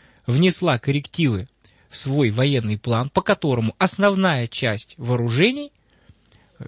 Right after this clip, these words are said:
Германии была всегда, в течение всей войны, на Западном фронте.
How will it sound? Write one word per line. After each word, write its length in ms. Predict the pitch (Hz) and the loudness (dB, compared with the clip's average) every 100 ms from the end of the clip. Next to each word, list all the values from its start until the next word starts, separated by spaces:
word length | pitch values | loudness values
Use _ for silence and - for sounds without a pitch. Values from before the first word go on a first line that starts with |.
| - | -4
Германии 580 | 131 147 151 196 254 226 | 2 2 4 4 2 0
была 380 | 139 139 196 190 | 2 4 2 0
всегда, 680 | - - 175 143 143 180 113 | -8 -8 -6 0 2 2 -2
в 40 | - | -8
течение 360 | - 185 180 | -8 -4 -2
всей 240 | 151 - 160 | -2 -2 0
войны, 400 | 139 131 196 226 | 0 0 -2 -2
на 160 | 131 120 | -4 -2
Западном 460 | 135 170 160 165 | -2 -2 -4 -4
фронте. 440 | - 135 104 - | -4 -4 -6 -8